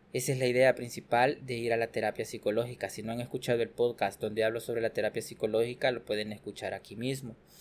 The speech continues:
Entonces, hablar con alguien te alivia,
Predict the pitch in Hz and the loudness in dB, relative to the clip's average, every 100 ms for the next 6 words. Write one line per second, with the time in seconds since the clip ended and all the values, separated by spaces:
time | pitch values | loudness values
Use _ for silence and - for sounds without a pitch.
0 | - - - - - 135 135 131 117 - | -20 -20 -20 -20 -4 2 2 2 -2 -4
1 | _ _ _ - _ - 143 160 170 170 | _ _ _ -20 _ -2 4 4 4 4
2 | 165 170 165 - - - - _ - 151 | 4 4 -2 -4 -14 -20 -20 _ 0 2
3 | 147 156 156 127 120 | 4 0 -6 -10 -12